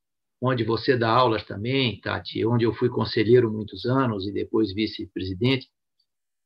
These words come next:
É... e olha que coisa curiosa, gente. Alguns amigos, às vezes, me diziam, "Ô, Irã, toma cuidado com esse seu discurso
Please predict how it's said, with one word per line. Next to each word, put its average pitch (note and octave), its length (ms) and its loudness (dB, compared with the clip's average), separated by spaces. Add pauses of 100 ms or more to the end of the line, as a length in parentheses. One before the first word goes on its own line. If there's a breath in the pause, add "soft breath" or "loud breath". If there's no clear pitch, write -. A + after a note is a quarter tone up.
(160)
É... A#2 560 2 (1300)
e A3+ 400 4 (280)
olha A#3+ 200 2
que - 140 -10
coisa G#3 220 6
curiosa, E3+ 560 6
gente. F#2 420 -12 (440)
Alguns G#3 500 6
amigos, E3 680 2 (120)
às C#3+ 200 2
vezes, F#3 200 6
me F#3 140 4
diziam, D3+ 600 2
"Ô, D#3+ 320 4
Irã, F#3+ 420 4
toma B3+ 300 2
cuidado F#3 520 2
com D#3+ 160 -6
esse D#3+ 280 0
seu D#3+ 220 4
discurso C3 720 2